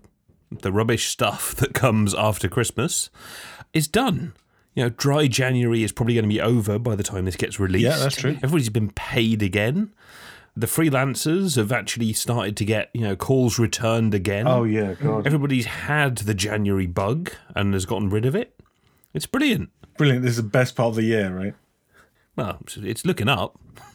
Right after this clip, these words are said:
Speaker 2: Um, also realised this is gonna be, like, what, episode twenty-one or twenty? Twenty-one? Maybe more?
Speaker 1: It's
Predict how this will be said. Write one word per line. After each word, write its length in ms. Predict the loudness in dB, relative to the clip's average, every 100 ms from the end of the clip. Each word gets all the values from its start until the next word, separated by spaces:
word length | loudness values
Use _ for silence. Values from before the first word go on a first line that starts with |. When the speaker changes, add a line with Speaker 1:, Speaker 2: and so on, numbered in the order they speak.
| _ _ _ _ _
Speaker 2:
Um, 380 | -2 0 2 -2 -2
also 300 | -2 2 2
realised 460 | 4 4 2 0 _ _ _ _
this 200 | -4 -2
is 80 | -2
gonna 220 | 0 0
be, 160 | 0 0
like, 240 | 0 -2
what, 180 | -4 -4 _ _ _ -8
episode 520 | -8 -6 -4 -4 -4
twenty-one 960 | -14 _ -2 0 2 -2 -6 -2 0 0
or 100 | -2 -6
twenty? 540 | -14 -4 0 0 -2 _ _ _ _ -2
Twenty-one? 600 | 2 4 4 2 0 -6 _ _ _ _ 0
Maybe 280 | 2 4
more? 440 | 4 4 4 0 -4 _ _ _ _ _ _ _ _ _ -10
Speaker 1:
It's 240 | -8 -8